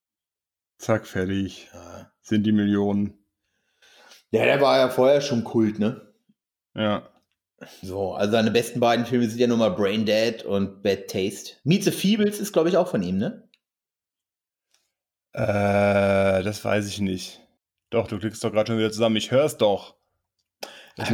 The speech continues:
Speaker 1: unterbricht
Speaker 2: Mikrofon
Speaker 1: auch
Speaker 2: ist, das Mikrofon ist zu gut, ne?
Speaker 1: Das Mikrofon ist sehr sensibel und man, man, äh, hört's auch später, wenn man geistig abwesend ist.
Speaker 2: Echt? Das ist das einzig Sensible hier im Raum.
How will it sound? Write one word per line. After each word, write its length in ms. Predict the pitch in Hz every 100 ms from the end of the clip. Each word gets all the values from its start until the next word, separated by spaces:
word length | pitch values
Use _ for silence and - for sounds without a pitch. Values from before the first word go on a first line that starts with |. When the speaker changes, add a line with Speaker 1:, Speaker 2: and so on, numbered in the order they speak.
| 110
Speaker 1:
unterbricht 160 | 107 170
Speaker 2:
Mikrofon 280 | 240 208 165
Speaker 1:
auch 40 |
Speaker 2:
ist, 220 | 147 - - -
das 100 | 117
Mikrofon 420 | 151 254 226 -
ist 140 | 127 -
zu 100 | 123
gut, 240 | 147 110
ne? 280 | 104 147 208 - _ _ -
Speaker 1:
Das 180 | 113
Mikrofon 380 | 127 151 143 139
ist 140 | 135 120
sehr 180 | 123
sensibel 480 | 123 123 117 151 165
und 140 | 131 127
man, 480 | 123 123 113 107 92
man, 300 | 120 117 113 -
äh, 220 | 110 107
hört's 240 | 110 135 120
auch 160 | 92
später, 480 | - - 95 92 95
wenn 140 | 98 101
man 640 | 95 95 98 92 - 101
geistig 500 | 101 120 120 107 -
abwesend 520 | 101 - 87 95 95
ist. 300 | 117 147 -
Speaker 2:
Echt? 160 | 117 120
Das 100 | 113
ist 100 | 120
das 140 | 120
einzig 300 | 107 120 143
Sensible 480 | 104 95 92 87 87
hier 140 | 98
im 100 | 90
Raum. 420 | 82 82 80 101